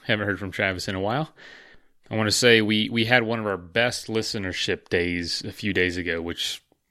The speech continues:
was awesome. On Monday, that was our best day ever. So thank you for sharing the show. I don't know if someone out there really, really got on it, 'cause I asked for that last week. Please share the show. Continue to.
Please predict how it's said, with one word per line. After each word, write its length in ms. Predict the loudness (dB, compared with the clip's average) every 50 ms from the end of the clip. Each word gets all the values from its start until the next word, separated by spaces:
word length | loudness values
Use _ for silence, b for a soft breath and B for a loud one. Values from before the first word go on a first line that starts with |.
| -14 -8
was 180 | -4 -2 0 0
awesome. 420 | 0 0 -2 -4 -6 -8 -12 -12 -10 -6
On 180 | -4 -2 0
Monday, 360 | 0 2 2 2 4 4 4
that 120 | 4 4 2
was 240 | 2 -2 -4 -6 -2 0
our 100 | 0 2
best 280 | 4 4 2 4 4
day 120 | 4 4 6
ever. 220 | 6 4 2 -2 -4 -10 -4
So 140 | -2 -2
thank 300 | 0 2 2 2 2 2
you 80 | 0 -4
for 160 | -2 0 -2
sharing 360 | 0 2 6 6 6 6 6
the 60 | 2 -2
show. 240 | 0 2 4 6
I 60 | 6 6
don't 140 | 4 2
know 140 | 2 2 0
if 60 | 0
someone 240 | -2 -2 -2 0 0
out 160 | 0 0 0
there 300 | 4 6 6 8 8 6
really, 380 | 4 4 4 6 6 4 2 B B B B B B B B B B 0
really 240 | 2 2 4 4
got 200 | 6 6 6 6
on 180 | 6 4 2 0
it, 220 | -2 -2 -4 -8
'cause 140 | -10 -8 -4
I 120 | 0 2 4
asked 280 | 4 4 4 2 -2
for 200 | -6 -2 0 2
that 220 | 4 4 4 4 2
last 300 | 2 2 2 0 0 -2
week. 340 | -2 -2 -2 -2 -4 -10 _ b b b b b b b b b b b b b b
Please 280 | 4 6 8 8 6 6
share 220 | 6 6 6 6
the 60 | 6
show. 260 | 4 4 4 4 4 4
Continue 440 | 2 -4 -4 -2 -2 0 0 0 -2
to. 380 | 0 0 0 0 0 -2 -4